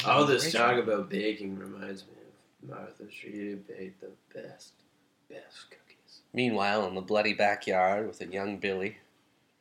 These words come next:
Speaker 3: sitting there staring at the family who could have loved him, and Bon Jovi, <laughs> drunk on power and of not being dead and being a rock star.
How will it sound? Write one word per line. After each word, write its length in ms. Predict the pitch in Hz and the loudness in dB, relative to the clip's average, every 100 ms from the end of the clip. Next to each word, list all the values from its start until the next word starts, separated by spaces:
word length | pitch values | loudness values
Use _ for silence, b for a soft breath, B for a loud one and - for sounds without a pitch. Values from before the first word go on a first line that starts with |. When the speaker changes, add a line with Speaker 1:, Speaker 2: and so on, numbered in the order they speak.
| _ | _
Speaker 3:
sitting 380 | - - 110 98 | -10 -4 -2 0
there 180 | 95 98 | -2 -2
staring 440 | - 98 95 98 | -4 -4 -2 -2
at 100 | 98 | -4
the 60 | - | -8
family 420 | - 92 101 101 | -6 -4 -2 -4
who 100 | 101 | -6
could 180 | - 110 | -6 -6
have 100 | 101 | -4
loved 260 | 101 107 - | -4 -4 -4
him, 240 | 104 123 _ _ _ _ _ _ _ | -6 -8 _ _ _ _ _ _ _
and 140 | 95 110 | -6 6
Bon 260 | 131 139 | 8 8
Jovi, 520 | 135 135 113 98 117 - - B B B B - | 4 4 4 0 -2 -8 -14 B B B B -16
<laughs> 720 | - - - _ _ _ _ | -16 -16 -20 _ _ _ _
drunk 280 | - 127 139 | 2 4 6
on 200 | 131 120 | 4 4
power 500 | 107 131 127 127 131 110 | 2 6 8 8 8 6
and 240 | 104 110 - - | 0 -6 -16 -12
of 120 | 95 | -2
not 240 | 110 123 - | 4 4 2
being 280 | 120 110 | -2 -2
dead 300 | 107 107 117 | -2 0 0
and 140 | 107 101 | 0 -2
being 260 | 120 113 | 0 0
a 80 | 104 | 0
rock 280 | 101 101 - | 4 4 2
star. 400 | - 98 101 110 | -6 -2 -2 -2